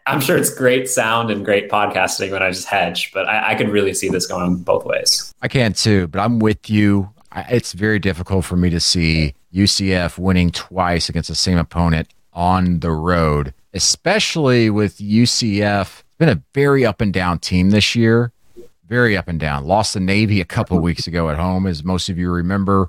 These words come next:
Speaker 2: when U C F appeared in the national rankings after beating Cincinnati. I'm gonna have to go with Tulane here at home to get into a big bowl game. And of course, also, Willie Fritz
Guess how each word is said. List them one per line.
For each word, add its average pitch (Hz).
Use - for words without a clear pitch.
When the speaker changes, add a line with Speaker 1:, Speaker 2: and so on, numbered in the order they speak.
Speaker 2:
when 90
U 95
C 92
F 92
appeared 92
in 87
the 82
national 87
rankings 98
after 82
beating 104
Cincinnati. 107
I'm 98
gonna 123
have -
to -
go 90
with 78
Tulane 85
here 73
at 92
home 90
to 90
get 98
into 87
a 101
big 98
bowl 104
game. 90
And 104
of 104
course, 185
also, 147
Willie 143
Fritz -